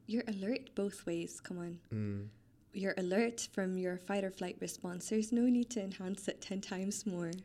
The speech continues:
Speaker 2: I've, you know, whoever is, are your patients, they're, they're just so lucky because you're just so calm.
Speaker 1: Maybe too calm.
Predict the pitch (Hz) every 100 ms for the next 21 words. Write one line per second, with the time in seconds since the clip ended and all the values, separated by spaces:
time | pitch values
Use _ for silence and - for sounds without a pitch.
0 | - 151 160 - 127 - - - 135 135
1 | 143 131 131 139 147 147 143 - 113 117
2 | 117 - - 107 107 101 117 110 107 101
3 | 101 - 123 123 123 131 135 123 98 90
4 | - 92 98 113 117 117 117 - 123 123
5 | - 92 87 85 92 - 226 262 330 339
6 | 240 226 - 160 160